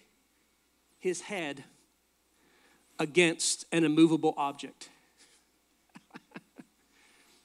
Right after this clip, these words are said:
The head of the axe, not his actual head, like, you know. But the head of the axe, he's beating his head against an immovable object.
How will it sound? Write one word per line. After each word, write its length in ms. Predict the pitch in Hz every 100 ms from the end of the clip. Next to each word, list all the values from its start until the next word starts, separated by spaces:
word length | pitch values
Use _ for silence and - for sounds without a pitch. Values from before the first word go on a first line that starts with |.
| _ _
The 80 | -
head 160 | 165 147
of 60 |
the 80 | 131
axe, 440 | 135 117 - - 147
not 180 | 147
his 140 | 135 139
actual 320 | 127 - 120
head, 260 | 113 131 127
like, 240 | 127 - - - - -
you 100 | 143
know. 160 | 127 120 - - - - - - _
But 140 | 160
the 80 | 165
head 300 | 143 208 214
of 60 | 202
the 80 | 190
axe, 400 | 190 135 - -
he's 200 | 180 143
beating 440 | 190 214 214 202
his 300 | 170 190 175
head 440 | - 196 165 156 143 - _ _ _ _ _ _ - -
against 540 | 156 147 190 190 - 190
an 100 | 165
immovable 520 | 160 175 160 147 160
object. 540 | 147 143 - - -